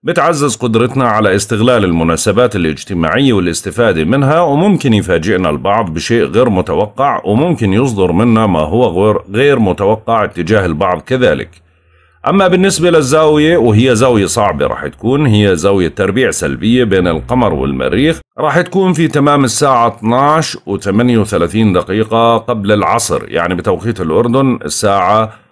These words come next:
آه، بتزيد ثلاث ساعات، يعني الساعة ثلاثة وثمانية وثلاثين، فهي قبل العصر. تخلق لدينا شعور بالملل من أي عمل روتيني، فمنكون بحاجة للهدوء والتحلي بالصبر في أي مسعى منقوم فيه.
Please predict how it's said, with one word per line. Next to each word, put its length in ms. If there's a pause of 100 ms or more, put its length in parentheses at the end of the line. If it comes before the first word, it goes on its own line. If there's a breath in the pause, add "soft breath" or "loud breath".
(360 soft breath)
آه، 460
بتزيد 420
ثلاث 280
ساعات، 580
يعني 200
الساعة 340
ثلاثة 400
وثمانية 640
وثلاثين، 640
فهي 240
قبل 340
العصر. 500 (500 loud breath)
تخلق 360
لدينا 400
شعور 380
بالملل 640
من 180
أي 220
عمل 300
روتيني، 500
فمنكون 560
بحاجة 460
للهدوء 640
والتحلي 640
بالصبر 540
في 260 (100)
أي 160
مسعى 460
منقوم 500
فيه. 460